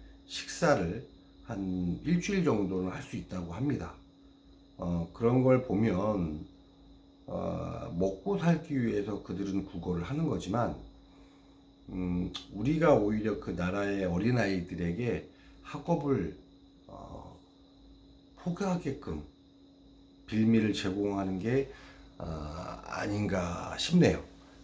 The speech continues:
그래서 여러분들이 캄보디아라는 나라를 가시면 좀, 음, 그런 거는, 아, 좀 자제를 하시는 게,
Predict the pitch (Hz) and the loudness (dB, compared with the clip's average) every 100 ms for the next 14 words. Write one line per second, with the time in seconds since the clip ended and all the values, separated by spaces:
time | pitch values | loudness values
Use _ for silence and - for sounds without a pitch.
0 | - 92 85 101 95 - - - - 107 | -6 -4 4 4 4 0 -10 -10 -8 4
1 | 120 123 117 107 98 - - - 170 170 | 4 6 2 0 0 -8 -16 0 2 4
2 | 170 160 131 113 107 104 101 92 90 90 | 4 4 2 0 -2 -2 -2 -2 0 0
3 | 90 90 - - 107 131 92 78 - - | -2 -4 -10 -4 0 0 0 -4 -10 -4
4 | 120 101 139 170 - - - 90 87 87 | -2 -2 -4 -8 -20 -20 -20 -12 -8 -6
5 | 80 78 - - 87 - - - - - | -6 -8 -12 -14 -16 -18 -20 -20 -20 -20
6 | - - - - - - - - - - | -20 -20 -20 -20 -20 -20 -20 -20 -20 -20
7 | - - - - - - - 113 107 98 | -20 -12 -10 -10 -18 -14 2 4 4 0
8 | 85 78 76 - - - - - - - | -2 -6 -12 -20 -20 -20 -20 -20 -20 -20
9 | - - - - - - - - - - | -20 -20 -20 -20 -18 -16 -16 -18 -20 -20
10 | - - - - - 55 - - - - | -20 -20 -20 -20 -20 -16 -16 -18 -20 -20
11 | - - - - - - 131 107 104 - | -20 -20 -10 0 2 6 4 4 -2 -4
12 | 135 104 85 | -2 -2 -6